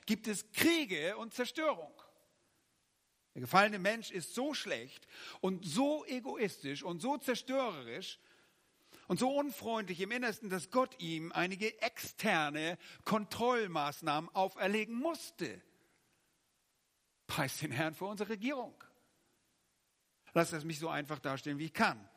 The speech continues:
Es gibt grundsätzlich zwei unterschiedliche Institutionen, die Gott bestimmt hat und die Gott eingesetzt hat, um die Sünde des Menschen in der Gesellschaft zu kontrollieren und einzudämmen. Eine davon ist die Familie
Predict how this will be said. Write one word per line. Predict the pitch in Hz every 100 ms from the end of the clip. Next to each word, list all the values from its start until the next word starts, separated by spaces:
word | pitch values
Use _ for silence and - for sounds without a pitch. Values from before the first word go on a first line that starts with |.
| - - - -
Es | - 151
gibt | 208 - - -
grundsätzlich | - 214 - 131 - 143 160 -
zwei | - 165 156 156
unterschiedliche | 160 156 147 151 139 147 151
Institutionen, | - 160 175 175 185 185 143 110 104 - _ _ _ _ _ _ - - -
die | 147 135
Gott | 120 240 -
bestimmt | 139 - 139 123 131
hat | 127 - 113 -
und | 139 127
die | 143
Gott | 185 214 -
eingesetzt | 214 285 226 131 117 107 - 139
hat, | 139 - - - - -
um | - 185
die | 190
Sünde | 185 269 247
des | 220
Menschen | 202 226 226
in | 208
der |
Gesellschaft | 185 185 220 - 202 -
zu | - 208 190 - -
kontrollieren | 226 220 190 214 247 220 202
und | 202
einzudämmen. | - 262 254 - 208 139 160 135 110 92 - - - _ _ _ _ _ _ _ - -
Eine | 294 311 208
davon | 175 190 180 190
ist | 190
die | 220
Familie | - 233 269 285 165 147 214